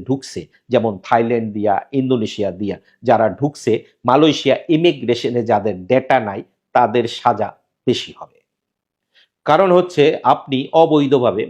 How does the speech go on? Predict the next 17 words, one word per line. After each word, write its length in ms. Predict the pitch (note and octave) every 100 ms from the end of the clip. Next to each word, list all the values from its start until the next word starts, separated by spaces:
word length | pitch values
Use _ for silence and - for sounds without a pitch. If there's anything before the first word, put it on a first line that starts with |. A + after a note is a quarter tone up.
| D3
মালয়েশিয়াতে 520 | C#3 C3 - G#2+ F#2+ E2+
ঢুকছেন, 320 | G2+ - - _ _ _ -
সেই 180 | D#3+ F3+ -
কারণে 300 | D#3 B2 B2+ - A2
আপনাদের 400 | - A#2 F2+ G#2+ -
সাজা 280 | - G#2+ A#2 - -
বেশি 220 | F3 - -
হবে। 180 | - - _ _ _ _ _ _ _ _ _ _ _
কথা 180 | D#3 F3+
হচ্ছে 200 | F#3 - F3 -
কত 180 | F#3+ F#3+ G3+ D#3
দিনের 220 | D#3 D3 C#3
সাজা 220 | D3 C#3 A#2+
হতে 180 | A2+ A2+
পারে, 160 | G2 E2 - _ _ _ _ _ -
ক্ষেত্রবিশেষ। 800 | G3 G3+ A3+ G#3 D#3+ - G2+ F#2+ - -
কখনো 360 | C#3+ - E3+